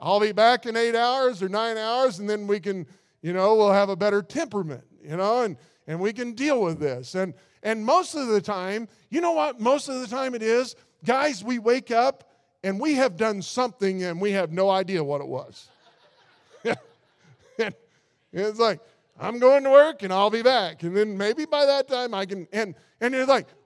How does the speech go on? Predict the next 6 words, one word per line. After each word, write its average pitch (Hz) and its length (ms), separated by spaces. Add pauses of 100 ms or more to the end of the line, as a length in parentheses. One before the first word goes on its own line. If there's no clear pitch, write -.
"What 269 160
have 339 80
I 330 140
done?" 311 400 (720)
"Nothing." 156 380 (2250)
"Okay." 294 640